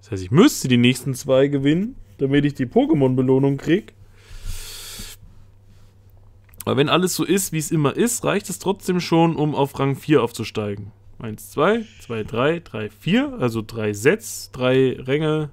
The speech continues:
Aufstieg. <laughs> Dioxys Meditalis.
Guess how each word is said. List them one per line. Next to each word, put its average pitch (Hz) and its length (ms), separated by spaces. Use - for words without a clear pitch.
Aufstieg. 117 720
<laughs> 147 100
Dioxys 170 1120
Meditalis. 151 1300